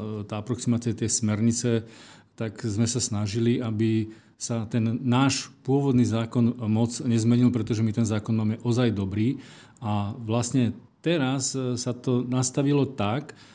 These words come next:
že pre držiteľov zbraní, súčasných držiteľov zbraní sa viac menej nič nemení. Trošku bude viac byrokracie, ale tá zase stojí za to, aby sa urobil poriadok nejak v tých, v tých zbraniach aj medzi tými držiteľmi. Takže pre tých sa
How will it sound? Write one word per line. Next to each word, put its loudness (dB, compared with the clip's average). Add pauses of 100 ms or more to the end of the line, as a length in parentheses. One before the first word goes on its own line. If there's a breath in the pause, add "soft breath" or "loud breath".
(140)
že -2
pre 0
držiteľov 4
zbraní, 2
súčasných -2
držiteľov 0
zbraní 0
sa -6
viac 0
menej 2
nič 0
nemení. 0
Trošku -2
bude 2
viac 0
byrokracie, 2
ale 0 (400 loud breath)
tá -4
zase -4
stojí 2
za -2
to, -2
aby 2
sa -4
urobil -2
poriadok -2
nejak -2
v -16
tých, -6
v -16
tých -4
zbraniach -2
aj -2
medzi -4
tými 0
držiteľmi. 0 (440 loud breath)
Takže -2
pre 2
tých 0
sa -2